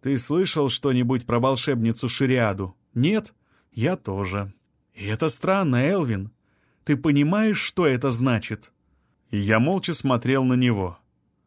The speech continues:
Она выдаёт себя за другую, Элвин. Нил внимательно смотрел на меня. Разве это тебя не удивляет? За кого? Я не сдержал усмешку.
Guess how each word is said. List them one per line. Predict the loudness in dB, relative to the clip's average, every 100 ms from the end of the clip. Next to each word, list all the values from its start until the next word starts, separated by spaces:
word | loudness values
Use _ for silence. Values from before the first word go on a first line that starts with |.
| _ _
Она | -4 -2 0
выдаёт | 2 2 2 0
себя | -2 0 0
за | 0
другую, | 0 0 2 4 2 0
Элвин. | 0 2 2 2 0 -6 _ _ _ _ _ _ _ _ -6
Нил | 0 2 2
внимательно | 2 2 2 0 0 -2
смотрел | 0 0 0 2 0
на | 2
меня. | 0 0 -4 -8 -16 _ _ _ _ _
Разве | -6 -2 -2 0 -2
это | -2
тебя | -4 0 2
не | 2
удивляет? | 2 2 2 2 0 0 -4 -8 _ _ _ _ _ _ _ _ _ _ -12
За | -6 -6
кого? | -2 -2 0 0 -2 -6 _ _ _ _ _ -8
Я | -2 0 2
не | 0
сдержал | 0 0 0 2 0
усмешку. | -2 -2 -2 -4 -14 -20